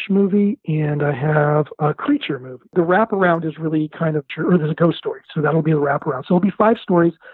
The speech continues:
with a wraparound. Uh, I figure I can do, I have actors I can round up, fifteen pages or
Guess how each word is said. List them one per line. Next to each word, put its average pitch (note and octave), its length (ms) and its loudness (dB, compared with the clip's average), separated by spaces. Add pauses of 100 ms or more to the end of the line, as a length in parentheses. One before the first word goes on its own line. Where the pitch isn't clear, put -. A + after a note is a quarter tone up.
(120)
with E3+ 100 -2
a F3 40 -2
wraparound. C#3+ 520 -2 (680)
Uh, F3+ 240 2
I G#3 140 2
figure B3 260 0
I G3+ 80 2
can G#3 120 -4
do, G3 280 2
I D3+ 100 -4
have F#3+ 180 -2
actors F#3 320 0
I G3 80 4
can G#3 140 -4
round G3 260 2
up, D#3 140 -8 (540)
fifteen G3 320 0
pages G3+ 360 2 (340)
or F3+ 120 -2